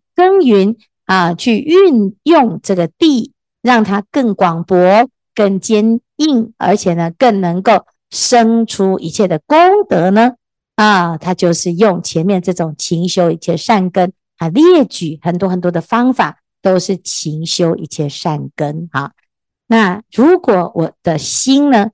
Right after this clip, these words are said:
都在做这些事啊，我的所有的身口意都是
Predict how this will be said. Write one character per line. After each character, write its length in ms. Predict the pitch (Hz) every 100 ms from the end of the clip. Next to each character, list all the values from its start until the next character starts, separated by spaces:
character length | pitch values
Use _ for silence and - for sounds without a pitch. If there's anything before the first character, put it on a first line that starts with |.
| _ _
都 260 | - 262 269
在 200 | 262 220
做 200 | 196 180
这 140 | 170
些 180 | 160 156
事 360 | 156 - 156 - _ _ _ _
啊， 320 | 202 185 156
我 120 | 160
的 160 | 190 214
所 440 | - 220 226 294
有 160 | 330 214
的 80 | 196
身 200 | 226 233
口 200 | 175 170
意 180 | 202 -
都 340 | 311 311 311
是 280 | 302 277 -